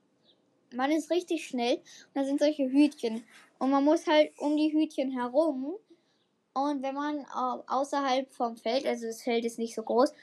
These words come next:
wenn man da rausgeht, ist man tot und muss wieder von vorne anfangen.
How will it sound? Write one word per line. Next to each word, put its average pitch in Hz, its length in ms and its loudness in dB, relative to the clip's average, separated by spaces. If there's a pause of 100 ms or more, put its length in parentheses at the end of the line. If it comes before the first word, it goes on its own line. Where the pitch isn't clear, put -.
(100)
wenn 247 140 2
man 262 80 4
da 240 80 6
rausgeht, 277 800 2
ist - 140 -10
man 240 220 -4
tot 285 240 4
und 262 140 -2
muss 254 180 -4
wieder 254 180 0
von 240 200 -6
vorne 254 400 2
anfangen. 233 680 -4